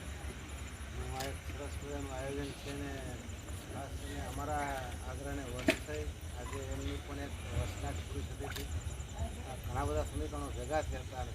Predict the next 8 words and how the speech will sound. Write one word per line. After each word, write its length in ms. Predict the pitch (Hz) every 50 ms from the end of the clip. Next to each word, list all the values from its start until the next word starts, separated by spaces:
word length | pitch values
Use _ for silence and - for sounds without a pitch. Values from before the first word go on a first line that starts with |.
| -
સાથે 200 | - 123 - -
સાથે 240 | - 147 139 147 147 143
અમારે 320 | 139 139 143 143 143 147 147
એક 120 | 143 - - 143 143 - - - - - - - - - -
પોલીસનો 520 | - - - - - - - - - - - - - - - - - - - - - - - - - - -
પ્રજા 320 | - - - 151 156 156 - -
સાથેનો 420 | 151 147 - - 160 156 151 147 143 143 - - - - - - - - - - - - - - - - - - - - -
સંવાદ 360 | 135 139 156 160 160 151 143